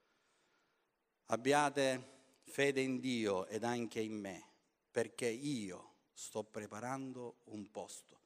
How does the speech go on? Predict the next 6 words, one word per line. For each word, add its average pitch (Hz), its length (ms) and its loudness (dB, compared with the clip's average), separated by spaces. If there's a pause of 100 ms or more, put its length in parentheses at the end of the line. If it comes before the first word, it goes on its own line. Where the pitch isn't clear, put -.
(600)
E 143 140 4
quando 208 380 8
l'avrò 185 420 8
preparato, 143 1040 6 (400)
io 123 560 -2
ritornerò 117 840 0